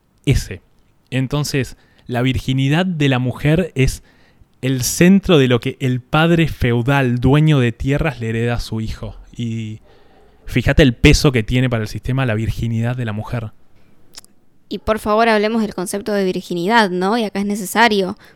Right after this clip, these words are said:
Speaker 2: porque la mujer puede ser virgen, y ahora medio que usamos cuando los chabones todavía no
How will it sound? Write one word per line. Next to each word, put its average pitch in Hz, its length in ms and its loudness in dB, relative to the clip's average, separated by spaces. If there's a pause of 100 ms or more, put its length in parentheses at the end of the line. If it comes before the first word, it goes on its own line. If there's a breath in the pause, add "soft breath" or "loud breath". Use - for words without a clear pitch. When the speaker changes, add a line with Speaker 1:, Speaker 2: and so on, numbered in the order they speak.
Speaker 2:
porque 185 240 -6
la 175 100 -2
mujer 233 400 0
puede 196 240 2
ser 180 180 -6
virgen, 277 520 0 (300 loud breath)
y 196 120 -2
ahora 226 340 6
medio 247 320 2
que 190 80 -8
usamos 220 480 2
cuando 190 280 -4
los 196 120 -6
chabones 208 420 -4
todavía 196 460 -4
no 196 260 -2